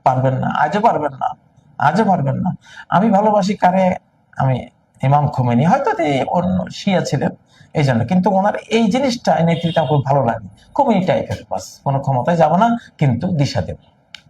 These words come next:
জাতিকে দিশা দেব। ওই টাইপটা আমি শিশুকাল থেকে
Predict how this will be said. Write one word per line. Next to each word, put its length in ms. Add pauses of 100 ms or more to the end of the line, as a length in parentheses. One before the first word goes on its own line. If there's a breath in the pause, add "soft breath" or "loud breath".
(160)
জাতিকে 400
দিশা 280
দেব। 160 (440)
ওই 160 (120)
টাইপটা 380
আমি 140
শিশুকাল 440
থেকে 240